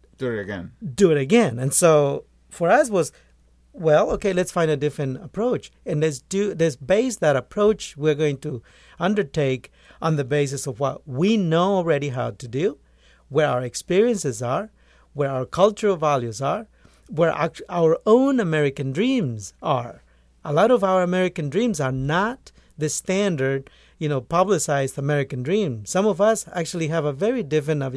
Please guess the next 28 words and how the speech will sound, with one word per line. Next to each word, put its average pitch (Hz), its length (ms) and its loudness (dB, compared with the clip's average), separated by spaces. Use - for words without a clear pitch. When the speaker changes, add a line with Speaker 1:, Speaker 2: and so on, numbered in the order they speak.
Speaker 2:
idea 170 420 -2
Speaker 1:
Mm-hmm. 131 160 -12
Speaker 2:
of 143 100 -2
what 156 100 2
our 151 140 2
dream 156 280 -2
is. 220 280 -2
So 170 120 0
we 220 140 4
went 330 260 -2
back, 160 460 -2
did 156 140 -4
all 233 180 4
of 262 100 -4
that 139 180 4
research, 131 540 -4
came 233 300 2
back 160 320 2
into 143 220 -4
the 131 100 -2
landscape 151 680 0
with 151 160 -2
a 151 100 -2
whole 226 500 0
new 185 320 2
agriculture 151 540 -2
system 139 480 -2
redesigned, 127 800 -4